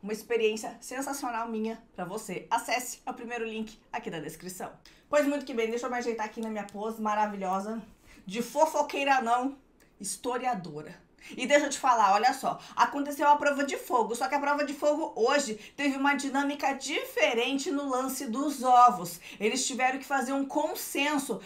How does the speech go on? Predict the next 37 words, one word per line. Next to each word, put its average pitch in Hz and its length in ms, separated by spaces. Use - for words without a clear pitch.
pra 285 200
ver 277 240
quem 311 540
ia 269 240
de 294 200
fato 269 440
participar 233 500
da 208 120
prova, 226 340
quem 226 180
ia 233 100
ter 226 100
a 196 100
chance 220 420
e 233 40
tudo 220 240
mais. 185 420
A 294 220
Jaque 294 400
teve 285 240
que - 80
fazer 277 240
uma 277 120
escolha 247 680
e 214 100
ela 247 200
acabou 254 360
escolhendo 254 540
a 262 60
Raíssa. 285 760
Só 247 160
que 285 80
alguns 277 320
comentários 277 600
que - 80
ela 220 180
fez 254 580